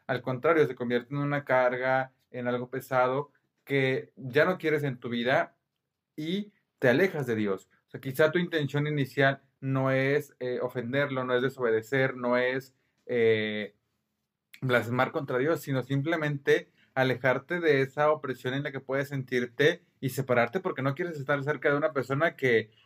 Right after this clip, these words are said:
que está viendo todo lo que haces y que te va a juzgar por todo ello, ¿no? Yo creo que ahí es donde comienza esta lejanía del hombre con Dios y lo vemos claramente en Adán y Eva, pero también lo podemos descubrir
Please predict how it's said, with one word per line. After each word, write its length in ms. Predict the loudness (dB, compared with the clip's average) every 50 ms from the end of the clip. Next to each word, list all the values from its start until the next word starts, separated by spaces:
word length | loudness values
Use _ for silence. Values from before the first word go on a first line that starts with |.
| _ _
que 100 | -6 -6
está 220 | -6 -2 0 0 2
viendo 280 | 2 0 0 -2 -4
todo 180 | -2 0 2 2
lo 120 | 2 2 2
que 120 | 2 4
haces 500 | 4 4 2 0 0 -2 -2 -2 -4 -8 _
y 100 | -14 -10
que 100 | -10 -8
te 100 | -4 -2
va 100 | -4 -4
a 40 | -4
juzgar 360 | -6 -10 -4 -4 -4 -4 -4
por 140 | -6 -10 -4
todo 240 | -4 -2 2 4 2
ello, 180 | 4 2 0
¿no? 160 | -2 -2 -2 -2
Yo 120 | -2 -2
creo 200 | 0 0 0 0
que 220 | 0 -2 -2 -2 _ 0
ahí 300 | 2 2 2 2 2 0
es 80 | 0
donde 220 | -2 -4 -6 -6 -8
comienza 600 | -4 -2 0 0 0 0 -2 0 -2 -2 -2 -4 _ _ _ _ _
esta 300 | -2 -2 -2 0 0 2
lejanía 520 | 2 2 2 2 -2 -4 -2 0 -2 0 0
del 160 | 0 0 0
hombre 240 | 0 0 -2 -4 -4
con 200 | -4 -6 -4 -2
Dios 320 | 0 0 0 -2 -4 _ _ _ _ _ _ _
y 80 | 0 2
lo 120 | 4 4
vemos 300 | 4 4 2 0 -2 0
claramente 500 | 0 2 2 2 2 0 -2 -2 -2 -2
en 100 | -2 0
Adán 200 | 2 0 2 0
y 100 | 0 0
Eva, 280 | 0 2 2 0 -2 0
pero 180 | -4 -4 -4
también 240 | -4 -6 -6 -6 -6
lo 100 | -8 -2
podemos 300 | 2 2 2 2 0 -4
descubrir 540 | -6 -10 -10 -6 -2 0 0 0 0 -4